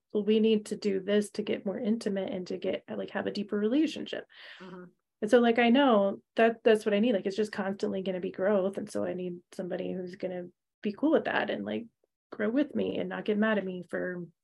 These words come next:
Speaker 1: moving in. Um,
Speaker 2: Mm-hmm.
Speaker 1: but it's just, I, you know, I'm like, I'm forty-one years old and I ha-, I'm single. So obviously I'm terrible at this. Like, that's the big story that I'm just working through.
Speaker 2: You're just very discerning.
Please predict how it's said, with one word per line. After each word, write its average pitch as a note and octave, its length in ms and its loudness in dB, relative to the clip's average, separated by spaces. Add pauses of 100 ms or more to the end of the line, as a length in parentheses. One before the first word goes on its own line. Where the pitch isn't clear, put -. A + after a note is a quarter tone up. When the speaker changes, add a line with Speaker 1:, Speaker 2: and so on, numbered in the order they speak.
(520)
Speaker 1:
moving G#3 340 4
in. A#3+ 240 0 (380)
Um, G#3 300 2
Speaker 2:
Mm-hmm. A#3+ 120 -2
Speaker 1:
but G3+ 220 8
it's G#3 380 0 (480)
just, - 580 0 (140)
I, A3 260 6
you A#3 180 4
know, A3+ 120 8
I'm A3 120 8
like, A3 200 4
I'm A3+ 120 4
forty-one A#3 480 2
years A3 200 4
old A#3 260 0
and F#3+ 140 0
I F#3+ 80 -2
ha-, G3+ 240 -6 (320)
I'm F#3+ 400 -2
single. A3 500 2
So F#3+ 320 -2
obviously F#3+ 720 0
I'm F#3 140 -2
terrible F#3+ 460 -4
at G#3+ 140 -6
this. - 240 -10
Like, G#3 160 -6
that's F#3 320 -2 (140)
the G#3 120 2
big F#3+ 200 -2
story F#3 340 -2
that - 160 -2
I'm A3 120 -6
just G#3+ 200 -8
working G#3 360 -6
through. - 320 -6 (920)
Speaker 2:
You're A#3 120 -18
just A#3 160 -14
very F#3 180 -10
discerning. C3 460 -18